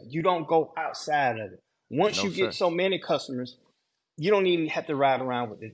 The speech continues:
Speaker 1: the signs on your truck, unless you just wanna do it for the show, I got an L L C and all that good stuff.
Speaker 2: Yeah.
Speaker 1: But once you do that, you can put Q R code signs in the yard. People come by, scan it, book. They all stay in the same area.
Speaker 2: Yeah.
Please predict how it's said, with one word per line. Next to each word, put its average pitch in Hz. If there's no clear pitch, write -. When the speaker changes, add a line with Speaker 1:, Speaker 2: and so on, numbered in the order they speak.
Speaker 1:
the 110
signs 147
on 113
your 104
truck, 131
unless 165
you 180
just 160
wanna 151
do 135
it -
for 139
the 120
show, 135
I 113
got 131
an 120
L 123
L 123
C 120
and 117
all 117
that 117
good 98
stuff. -
Speaker 2:
Yeah. 120
Speaker 1:
But 165
once 170
you 185
do 202
that, 151
you 175
can 165
put -
Q 190
R 143
code 170
signs 123
in 151
the 147
yard. 113
People 160
come 143
by, 123
scan 113
it, 98
book. 139
They 139
all 143
stay 147
in 127
the 110
same 127
area. 120
Speaker 2:
Yeah. 120